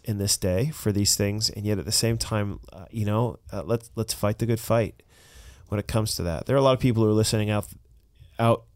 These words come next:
you know, who are listening to us right now who are s-,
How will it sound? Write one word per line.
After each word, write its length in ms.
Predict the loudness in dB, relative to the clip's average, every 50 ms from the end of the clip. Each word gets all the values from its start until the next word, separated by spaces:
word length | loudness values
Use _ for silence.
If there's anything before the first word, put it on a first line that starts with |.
| _ _ -8
you 140 | -2 -2 0
know, 200 | 0 0 0 -2 -4
who 160 | -4 -2 0 2
are 40 |
listening 280 | 2 2 2 2 0 -2
to 140 | -2 -2 -2 -2
us 120 | 0 -2
right 120 | -2 -2 -2
now 160 | -2 -2 0
who 160 | 2 2 4
are 260 | 4 4 2 2 0 -4 -12 -20 -20 -20 -20 -20 -18 -18 -16 -16 -14 -14 -16 -18 -20 -16 -6
s-, 160 | -2 -2 -2